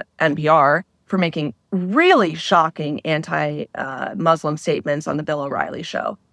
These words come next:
And she also speaks very highly of Bill O'Reilly, and we know what happens there. So that just gives you an idea of, like, her, her work environment at the time.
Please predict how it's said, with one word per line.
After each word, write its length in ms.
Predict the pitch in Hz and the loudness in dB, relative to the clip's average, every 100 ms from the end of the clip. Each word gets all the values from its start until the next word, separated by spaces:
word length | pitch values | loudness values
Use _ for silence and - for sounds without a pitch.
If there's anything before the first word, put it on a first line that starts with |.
| _ | _
And 180 | 170 165 | 0 0
she 260 | - 190 - _ | -2 -4 -4 _
also 280 | 196 196 175 | 4 4 2
speaks 380 | 165 - 165 - _ - | -2 -4 -8 -10 _ -2
very 360 | 214 403 240 | 4 6 4
highly 440 | 190 165 165 165 165 | 2 0 0 0 2
of 160 | 170 | 2
Bill 160 | 165 165 | 4 4
O'Reilly, 600 | 160 190 254 247 240 240 - | 4 4 4 2 0 0 2
and 320 | 175 170 160 _ _ _ | 2 0 -4 _ _ _
we 160 | 180 175 | -2 2
know 140 | 160 | 4
what 120 | 113 90 | 2 0
happens 340 | - - - | -4 -6 -8
there. 300 | - - 208 _ _ _ _ _ | -6 -6 -6 _ _ _ _ _
So 320 | - 208 202 - 262 | 2 4 4 0 2
that 180 | 262 - | 2 2
just 160 | 339 | 0
gives 200 | 330 277 | 0 0
you 100 | 285 | 2
an 80 | 240 | 4
idea 440 | 214 185 175 175 170 | 2 2 4 4 6
of, 160 | 165 160 | 2 2
like, 340 | 165 160 160 _ _ _ _ | 2 2 -2 _ _ _ _
her, 160 | 190 185 185 | -14 -8 -4
her 180 | 175 156 | -2 0
work 220 | 151 165 | 0 0
environment 420 | 160 101 143 151 | 0 0 -2 -4
at 80 | 156 | -6
the 60 | |
time. 400 | - 160 - 202 | -8 -6 -4 -6